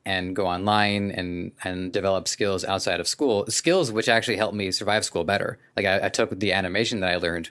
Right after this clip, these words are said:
went to school with it, and, uh, and it was a-, I was able to do, uh, presentations. So I was using my skills and I was testing them in school rather than learning them in school and testing them in the, in the real world. So, you know, I, I,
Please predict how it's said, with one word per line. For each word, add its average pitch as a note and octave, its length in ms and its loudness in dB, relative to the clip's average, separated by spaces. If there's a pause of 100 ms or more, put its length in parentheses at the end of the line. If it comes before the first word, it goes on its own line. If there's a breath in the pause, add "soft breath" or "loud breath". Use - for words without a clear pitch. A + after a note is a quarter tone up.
(140)
went G2+ 160 0
to F#2 80 -2
school C3 300 2
with G2 160 2
it, F#2 180 2
and, G2 140 -4
uh, F#2 120 -2
and G2 140 -2
it G2 60 0
was F#2+ 160 0
a-, F#2 200 0
I F#2+ 40 -2
was F#2 160 -2
able F#2 160 2
to F2+ 80 -2
do, F#2+ 340 0 (300 loud breath)
uh, F#2+ 100 0
presentations. G2+ 840 -2 (200 loud breath)
So A2+ 160 0
I A#2+ 180 4
was A#2 120 4
using A2+ 240 2
my G2+ 100 2
skills G2+ 720 0 (360 soft breath)
and A2 120 4
I G2 40 6
was - 140 0
testing C3+ 460 2
them F2 160 -2
in F2 80 -4
school - 440 -2 (220 loud breath)
rather F#2 320 4
than F#2 240 0
learning G2+ 240 2
them F#2+ 140 -2
in F2 100 -2
school F#2+ 320 0
and E2+ 100 -2
testing G2 280 0
them F2+ 160 -2
in F2 160 -2
the, E2+ 320 -2
in G2+ 180 -4
the F2+ 100 -4
real G2+ 220 2
world. - 320 -4 (400 loud breath)
So, G3 320 -2
you C#4+ 120 2
know, E3 260 2
I, C#3+ 220 4
I, F#3+ 140 2